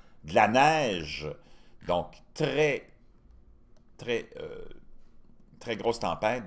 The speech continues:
beaucoup de perturbations, et, euh, c'est un peu partout pareil en ce moment. Madagascar qui a été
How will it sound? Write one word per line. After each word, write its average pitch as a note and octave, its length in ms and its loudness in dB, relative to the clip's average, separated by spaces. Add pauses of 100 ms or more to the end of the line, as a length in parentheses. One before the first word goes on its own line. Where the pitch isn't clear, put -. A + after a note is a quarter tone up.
(120)
beaucoup D3 240 -4
de D3 60 -10
perturbations, F#2+ 880 -2 (720)
et, E2+ 280 -6
euh, D2+ 140 -6
c'est D#2 380 -4 (320)
un A#2 140 -4
peu - 160 -6
partout - 380 -6
pareil F#2+ 420 -2
en D#2+ 80 -8
ce - 80 -14
moment. G2 220 -2
Madagascar F#2+ 720 -2
qui F2 100 -12
a D2 40 -10
été D#2 360 -10